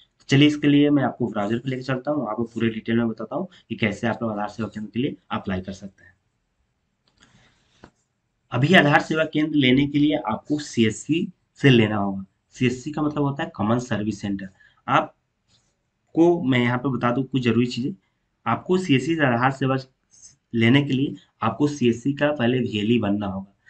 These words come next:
सीएससी का वीएलई बनने के लिए आप सीएससी की website पे जाके इसका registration कर सकते हैं। और भी आप दूसरी जगह से भी आधार सेवा केंद्र ले सकते हैं, जैसे बैंक से। आप अपने नज़दीकी बैंक में पता करें, जहाँ पे आधार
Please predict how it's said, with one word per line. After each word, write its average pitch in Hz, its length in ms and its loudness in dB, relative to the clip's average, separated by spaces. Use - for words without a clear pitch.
सीएससी 127 380 0
का 156 100 0
वीएलई 123 320 4
बनने 123 320 2
के 135 120 -2
लिए 170 260 0
आप 110 60 -8
सीएससी 120 380 -4
की 139 60 -2
website 127 420 0
पे 131 100 -2
जाके 123 260 -2
इसका 120 260 -4
registration 110 520 -6
कर 123 100 4
सकते 98 360 -6
हैं। - 180 -12
और 160 200 6
भी 175 160 -2
आप 151 400 -2
दूसरी 147 400 0
जगह 143 200 4
से 147 140 -4
भी 156 140 -2
आधार 117 260 2
सेवा 127 220 -4
केंद्र 123 260 -2
ले 120 100 2
सकते 120 300 -8
हैं, - 80 -14
जैसे 113 220 2
बैंक 110 340 2
से। 151 100 -8
आप 120 140 0
अपने 151 200 -2
नज़दीकी 120 460 2
बैंक 127 220 -2
में 143 120 -2
पता 127 220 -6
करें, 139 220 -10
जहाँ 113 240 -12
पे 120 140 -8
आधार 107 380 -4